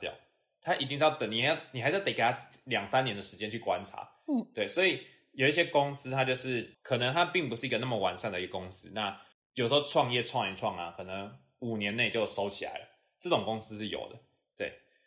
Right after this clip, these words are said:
Speaker 1: 对，所以我们都会建议说五年内的公司不要去碰它，因为它会有蛮，有蛮高的一个风险性，就像是那种未上，就是那种准备上市的股票，大人都会跟我们讲说尽量不要去买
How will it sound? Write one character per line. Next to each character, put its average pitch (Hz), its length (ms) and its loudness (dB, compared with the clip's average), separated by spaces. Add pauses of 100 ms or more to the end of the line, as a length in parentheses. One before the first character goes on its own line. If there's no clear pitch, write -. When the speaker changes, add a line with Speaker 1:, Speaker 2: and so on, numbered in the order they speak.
(220)
Speaker 1:
对， 113 100 0
所 - 140 4
以 185 40 6
我 - 40 6
们 117 80 2
都 127 60 4
会 127 60 4
建 131 140 2
议 - 20 0
说 127 140 2
五 113 160 -4
年 98 200 -2
内 123 180 2
的 101 80 -2
公 98 180 -4
司 98 160 -4
不 87 160 -8
要 87 100 0
去 98 120 -10
碰 - 300 -10
它， - 180 -8
因 120 60 -4
为 131 80 2
它 139 160 0
会 139 160 -2
有 95 120 -4
蛮， 90 240 -4
有 95 160 -2
蛮 95 260 -6
高 139 200 6
的 120 100 2
一 98 40 -4
个 101 80 -4
风 104 240 -8
险 95 220 -10
性， - 240 -10 (560)
就 147 120 2
像 147 180 2
是 135 140 -4
那 135 100 2
种 110 200 0
未 131 120 4
上， 110 280 0 (100)
就 147 80 -6
是 143 60 -4
那 139 120 2
种 107 200 0
准 113 140 0
备 127 140 4
上 131 220 0
市 117 140 -4
的 104 100 0
股 90 180 -12
票， 95 260 -2 (600)
大 131 160 8
人 110 80 2
都 113 80 2
会 113 60 4
跟 117 80 0
我 117 60 0
们 110 80 -4
讲 98 120 -4
说 101 200 -2
尽 120 160 -2
量 113 160 0
不 92 80 -6
要 90 100 2
去 101 120 -8
买 92 140 -8